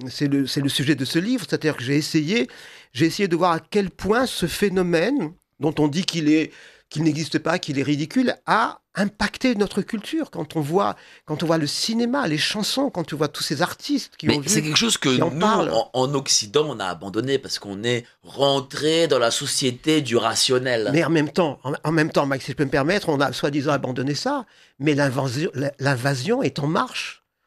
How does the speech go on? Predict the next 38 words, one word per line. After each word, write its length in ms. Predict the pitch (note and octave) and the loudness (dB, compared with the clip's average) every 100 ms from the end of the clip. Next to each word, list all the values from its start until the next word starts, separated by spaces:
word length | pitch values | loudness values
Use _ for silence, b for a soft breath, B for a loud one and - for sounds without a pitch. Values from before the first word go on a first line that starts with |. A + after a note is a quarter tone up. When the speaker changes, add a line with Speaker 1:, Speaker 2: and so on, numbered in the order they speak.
| _ | _
Speaker 1:
On 60 | B2 | -4
vit 160 | D#3 | 0
une 100 | F3 | 2
invasion. 400 | C3+ C#3 C3 D3+ B B B B _ _ - | 2 0 -2 -4 B B B B _ _ -6
Je 140 | B2 | 0
regardais 360 | F3+ G3 G#3+ A3+ | 2 4 2 0
autour 220 | A#3 A3+ | -2 -2
de 80 | F#3+ | 0
moi, 220 | E3+ C3+ | 0 0
dans 100 | D3+ | 0
les 140 | F3+ | -2
vitrines, 640 | G3 G3+ - C4+ C#4+ F#3+ - C#3+ | -2 -4 -2 0 0 -2 -4 0
euh, 260 | D3 C#3 | 2 0
les 160 | C#3 G3 | 0 0
jouets 220 | G#3 A3+ | 2 2
d'enfants, 380 | G#3 G#3 G#3+ A3 | 2 0 0 0
tu 100 | G#3 | 0
as 60 | F3+ | 0
des 100 | F#3 | -2
soucoupes. 560 | - F3+ C#3 B2 - - b b - | -4 -6 -6 -6 -10 -18 b b 0
Euh, 880 | D#3 D3+ D3 D3 C#3+ C#3+ C#3 C3+ C3 B - - - | 2 4 2 2 2 2 0 -2 -6 B -16 -16 -12
euh, 60 | F3 - | -12 -2
tu 100 | F#3 | 2
allumes 180 | F#3+ G#3 | 2 2
la 100 | G3 | 0
télé, 320 | G#3+ G#3 B3+ | 0 0 0
tu 120 | - | 0
as 40 | D#3 | 0
des 120 | F3+ | -2
publicités, 680 | F#3+ E3+ - F#3 G#3 A#3 | -4 -4 -4 -2 0 0
tu 140 | A#3 F#3 | 2 0
as 80 | D3+ | 2
des 220 | D3+ D3+ | 2 2
extraterrestres 680 | F3+ - F3 F3+ G#3+ A3+ - | 0 -2 0 0 0 0 -2
pour 140 | E3 | 0
nous 60 | D#3+ | 2
vendre 320 | E3+ G#3 D#3 | 2 2 0
des, 320 | C#3 C#3 B2+ | 2 2 0